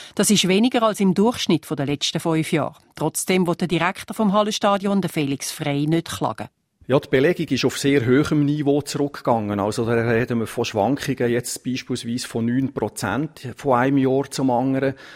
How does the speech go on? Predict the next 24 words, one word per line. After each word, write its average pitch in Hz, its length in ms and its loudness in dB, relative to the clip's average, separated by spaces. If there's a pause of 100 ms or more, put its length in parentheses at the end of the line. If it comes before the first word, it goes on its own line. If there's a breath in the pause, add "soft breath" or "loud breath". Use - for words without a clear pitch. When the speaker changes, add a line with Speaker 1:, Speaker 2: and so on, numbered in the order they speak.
(160 loud breath)
Speaker 2:
Das - 240 -6
kann 110 180 0
in 107 60 -2
diesem 113 240 0
Jahr 117 240 0
gerade 113 280 -4
so 127 120 -6
gut 120 280 -2
wieder 117 220 -8
zehn, 113 260 -4
zwölf 117 380 -6
Prozent 113 540 -6
raufgehen. 127 500 0
Das 113 180 -6
ist 120 140 -4
halt 120 220 -2
einfach 113 320 -6
in 113 120 -4
einem 110 160 -4
gewissen 110 380 -8
Bereich 104 380 -6
in 110 40 -8
diesem 98 200 -4
Geschäft, - 560 -8